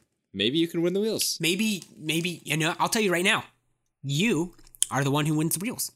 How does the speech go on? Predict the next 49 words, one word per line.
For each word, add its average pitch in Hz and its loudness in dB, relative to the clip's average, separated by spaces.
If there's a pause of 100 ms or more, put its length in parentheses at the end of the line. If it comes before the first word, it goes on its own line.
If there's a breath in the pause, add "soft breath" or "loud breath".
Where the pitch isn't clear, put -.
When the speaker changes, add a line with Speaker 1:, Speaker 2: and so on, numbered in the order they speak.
Speaker 2:
So, 120 -6
you, 170 0
and 170 0 (100)
by 156 0
the 165 2
way, 180 2
you, 185 0 (360)
uh, 143 0 (520)
you 160 0
know 156 2
who 156 0
you, 156 2
who 156 -4
I'm 147 -2
talking 139 -2
to - -10 (160)
out 131 -8
of 127 -8
all 135 -2
the 127 -8
listeners 123 -8
right 120 -12
now. - -14 (320)
So, - -6 (540)
make 135 -4
sure. 135 -4 (760)
I, 143 4
I'll 180 2
tell 202 2
you 185 4
right 160 0
now, 208 4
though, 127 -6
you 165 0
don't 196 2
win 131 0
if 123 -2
you 147 0
don't 135 0
go 127 -6
enter 120 -4
right 110 -10
now. 127 -10 (720)
But 135 -6
you 190 2
know 240 4
who 233 2
you 254 4
are. 117 -2